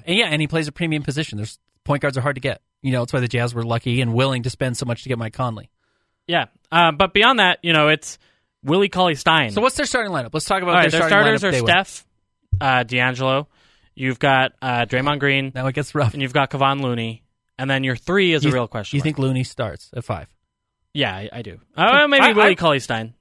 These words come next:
Speaker 1: Right, that's the, I like Looney. I don't know if he can play that many minutes. There's some
Speaker 2: That's
Speaker 1: guys.
Speaker 2: true. That's been a
Speaker 1: there
Speaker 2: worry.
Speaker 1: are a lot of guys who cannot play twenty-eight minutes a game.
Speaker 2: I would bet they go with the guy who's played in their system and, uh,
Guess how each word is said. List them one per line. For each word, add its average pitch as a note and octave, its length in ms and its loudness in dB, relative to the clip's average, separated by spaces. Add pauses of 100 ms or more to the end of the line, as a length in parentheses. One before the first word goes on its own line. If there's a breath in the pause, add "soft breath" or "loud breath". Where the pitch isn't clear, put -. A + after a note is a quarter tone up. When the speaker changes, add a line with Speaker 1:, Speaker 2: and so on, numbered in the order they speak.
(100)
Speaker 1:
Right, E3+ 300 2
that's G#3 180 -2
the, G#3 100 -2
I G#3+ 80 0
like G#3+ 260 -2
Looney. C3 380 0
I C#3+ 100 -2
don't E3 80 0
know D#3 100 0
if C3+ 60 -6
he C3+ 80 -8
can A2 140 -10
play B2+ 260 -4
that G2 180 -12
many G#2 160 -14
minutes. F#2+ 360 -20 (460)
There's F3+ 120 0
some C#4+ 140 -2
Speaker 2:
That's A3 60 0
Speaker 1:
guys. G3+ 100 2
Speaker 2:
true. E3 80 -2
That's D#3+ 180 -2
been F3+ 140 -4
a - 20 -2
Speaker 1:
there G#3 120 4
Speaker 2:
worry. C4 100 2
Speaker 1:
are B3+ 80 0
a A#3+ 40 -4
lot A#3 160 0
of G#3 60 -10
guys F#3 200 -2
who D3+ 60 -6
cannot C#3+ 280 -4
play B2 280 -4 (500)
twenty-eight B2+ 340 -2
minutes A2 240 -8
a G2 40 -20
game. D2+ 180 -20 (340)
Speaker 2:
I F#3 180 2
would G3+ 260 -2
bet F#3+ 340 -2
they E3+ 140 -4
go D#3 360 -2
with D3+ 220 -4 (160)
the C#3+ 100 -6
guy B2+ 720 -2 (340)
who's B2 480 -8 (180)
played C#3+ 200 -2
in B2+ 80 -6
their A#2 120 -6
system G#2+ 420 -12
and, G2 320 -16 (220)
uh, F#2+ 440 -10